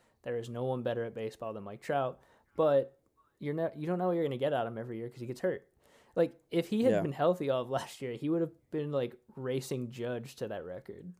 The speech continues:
Speaker 1: which is insane.
Speaker 2: Yeah.
Speaker 1: 'Cause he hit,
Speaker 2: Yeah,
Speaker 1: like,
Speaker 2: I mean, he hit forty home runs in, like, a hundred twenty games.
Speaker 1: Yeah, it was d-, insane. He's insane. It's
Speaker 2: Yeah.
Speaker 1: just, you never know how long he's gonna do it. If, I mean, optimistically, if the Angels get a full season of both those guys, you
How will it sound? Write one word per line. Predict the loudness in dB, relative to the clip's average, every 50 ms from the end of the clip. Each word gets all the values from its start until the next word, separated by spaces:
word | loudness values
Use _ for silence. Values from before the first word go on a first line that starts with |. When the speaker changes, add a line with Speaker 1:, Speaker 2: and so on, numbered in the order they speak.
| _ _
Speaker 1:
which | -12 -10 -8 -6
is | -8 -8
insane. | -8 -8 -6 2 6 6
Speaker 2:
Yeah. | 8 6 6 2 -4 -16 _ _ _ _ _ _ -8
Speaker 1:
'Cause | -2 0
he | 2 4
hit, | 8 8
Speaker 2:
Yeah, | 8
Speaker 1:
like, | 8
Speaker 2:
I | 8
mean, | 6 4
he | 2 2
hit | 2 2 2 0
forty | -4 -14 -20 -20 -20 -20 -2 4 6 8 8 8 8
home | 8 6 8 8
runs | 6 6 6 4
in, | 2
like, | 2 4
a | 4 4
hundred | 4 4 2 2 2
twenty | 0 0 0 2 2
games. | 2 2 4 2
Speaker 1:
Yeah, | 2 2 0 0
it | 0
was | 0 0 0 -4 -12
d-, | -14 -14 -8 -4 -2
insane. | -2 -2 -2 -2 -4 -6 -6 -8 -10
He's | _ -4 -2 -2
insane. | -2 -4 -4 -4 -4 -4 -2
It's | 4 6
Speaker 2:
Yeah. | 8 8 8
Speaker 1:
just, | 6 4 0 -6 _ _ _ _ _ _ _ _
you | -4 -2 0
never | 2 2 2 2 2
know | 4 4 4 4
how | 4 4 4
long | 4 2 0 -2
he's | -6 -8 -8
gonna | -8 -8
do | -2 0 4 6
it. | 6 6 4 2 -4 -18 -20 -16 _ 0
If, | 2 2 2 0 -6 _ _ _ _ _ -2
I | 0
mean, | 0 0 0 0 -2 -4 -6 -8 -12 -20 -20 _ _ _
optimistically, | -4 -4 -4 -4 -4 -2 -2 -2 -2 -2 -4 -2 0 0 0
if | 0 -2
the | -2
Angels | -2 -2 -2 -2 -2 -4 -4
get | -4 -6
a | -4
full | -2 -2 -2 -2
season | -2 -4 -4 -4 -4 -4 -4
of | 0
both | 2 2 2 2 2
those | 0 0 0 0
guys, | -2 -4 -4 -4 -6
you | -8